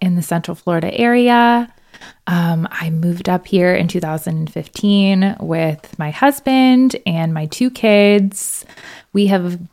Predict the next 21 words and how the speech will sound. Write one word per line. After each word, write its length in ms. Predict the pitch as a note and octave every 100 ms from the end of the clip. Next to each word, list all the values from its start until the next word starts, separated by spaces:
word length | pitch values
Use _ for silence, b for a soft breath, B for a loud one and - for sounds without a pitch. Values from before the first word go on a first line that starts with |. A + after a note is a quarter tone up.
| _ _
loved 580 | F3 E3 E3+ F#3+ G#3 G3+
living 300 | G3 G3 G3
in 80 | F#3+
Madison. 720 | F#3 F3+ F3+ - F3+ F3+ F3+
This 220 | D#3+ D#3+
is 100 | F#3
where 140 | F3 F3
we 100 | E3+
call 280 | - F3
home. 360 | D#3+ E3+ E3+ E3+ - _ _
I 420 | F#3+ F#3 F3 F3+ -
own 160 | F3+
a 20 | F3
business 540 | F#3 F3+ A3 C4 -
called 380 | - F3 E3 E3
The 40 |
Minimalist 560 | E3+ E3 E3+ E3+ - -
Wallet, 480 | F3 E3+ F3 F#3 F3+
where 220 | F3 E3+
I 100 | E3
do 260 | D#3+ E3